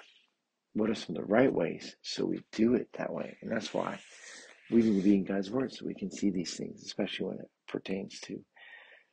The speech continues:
the worship of God, when it pertains to the sanctity of life, human life, at all stages, even in growing old and dealing with the elderly, but also dealing with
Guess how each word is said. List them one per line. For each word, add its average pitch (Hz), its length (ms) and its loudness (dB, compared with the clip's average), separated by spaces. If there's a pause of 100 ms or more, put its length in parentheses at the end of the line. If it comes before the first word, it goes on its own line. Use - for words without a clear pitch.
(760)
the 113 160 2
worship 107 400 2
of 113 160 -2
God, 107 380 -2
when 101 120 -8
it - 100 -12
pertains - 500 -8
to - 420 -6
the - 100 -8
sanctity - 580 -2
of 87 120 -2
life, 90 460 -2
human 98 400 0
life, 98 340 -6 (920)
at - 120 2
all 104 220 4
stages, 107 640 0 (580)
even 95 300 2
in 90 160 -4 (560)
growing 104 440 4
old 101 400 0
and 90 200 -10
dealing 101 280 4
with 90 140 -2
the - 140 0
elderly, 101 520 2 (540)
but 98 100 4
also 107 300 2
dealing 92 300 2
with - 220 -8